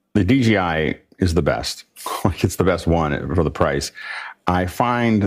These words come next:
their licensing to be really frustrating. You know, it, so I feel like there's room there just because they create so much frustration. You can't, you have to put their app in and log in just to turn the thing on, which makes me just crazy.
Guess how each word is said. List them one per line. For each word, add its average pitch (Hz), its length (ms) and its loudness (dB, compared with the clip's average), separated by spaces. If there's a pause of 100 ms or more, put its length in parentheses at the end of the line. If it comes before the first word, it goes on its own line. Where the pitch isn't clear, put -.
their 85 340 2
licensing 82 720 2
to 76 100 2
be 71 340 2
really 78 500 2
frustrating. 58 800 -2
You 76 80 4
know, 69 200 0
it, 71 200 0
so 90 160 2
I 80 80 0
feel 127 220 2
like 101 160 0
there's 90 160 2
room 104 340 2
there 85 180 2
just 80 140 -2
because 82 240 0
they 80 100 0
create 98 280 0
so - 80 0
much 82 160 0
frustration. 82 520 -2
You 78 60 2
can't, - 260 -4
you 110 80 4
have 117 120 0
to 76 280 0 (140)
put 131 160 0
their - 140 2
app 85 280 -2
in 73 160 2
and 69 140 2
log 82 380 2
in 71 360 2 (380)
just 110 220 0
to 92 60 2
turn 95 360 0
the 85 60 2
thing 76 260 -2
on, 64 400 0
which 76 240 -2
makes 78 260 0
me 71 140 2
just 67 240 -2
crazy. 64 560 0